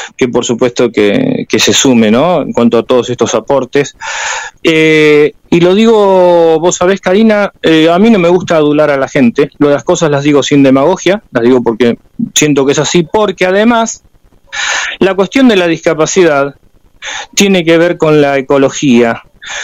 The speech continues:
Una sociedad que construye discapacidad es una sociedad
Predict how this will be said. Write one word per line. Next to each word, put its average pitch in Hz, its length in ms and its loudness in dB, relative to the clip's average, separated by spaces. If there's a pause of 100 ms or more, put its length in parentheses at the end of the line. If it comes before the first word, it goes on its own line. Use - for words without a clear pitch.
(120)
Una 208 280 2
sociedad 196 500 0
que 170 140 -2
construye 202 640 0
discapacidad 170 840 -2
es 165 160 -6
una 165 180 -2
sociedad 175 540 0